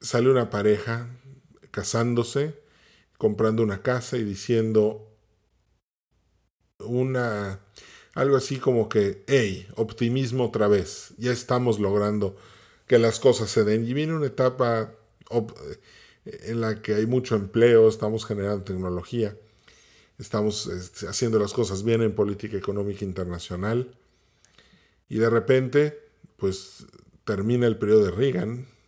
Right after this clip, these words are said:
y entra George Bush cuarenta y uno. De hecho, George Bush forty-one es el que acaba de fallecer ahora a finales del dos mil dieciocho.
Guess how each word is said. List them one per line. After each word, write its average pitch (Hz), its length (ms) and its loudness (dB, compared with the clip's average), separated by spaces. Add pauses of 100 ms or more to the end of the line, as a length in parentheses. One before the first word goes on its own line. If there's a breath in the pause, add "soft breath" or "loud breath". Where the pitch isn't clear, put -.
(120)
y 101 140 -6
entra 101 420 -2
George 98 400 -4
Bush 101 260 -8
cuarenta 95 400 -6
y 123 100 0
uno. 180 260 -2 (720 soft breath)
De 120 120 2
hecho, 127 480 2
George 120 300 0
Bush 127 220 0
forty-one 113 720 0
es 104 140 -8
el 110 140 0
que 110 100 -4
acaba 104 420 -2
de 85 240 -6
fallecer 90 640 -8
ahora 98 280 -6
a - 20 -10
finales 95 500 -6
del 90 120 -8
dos 95 160 -6
mil 104 180 -4
dieciocho. 98 560 -10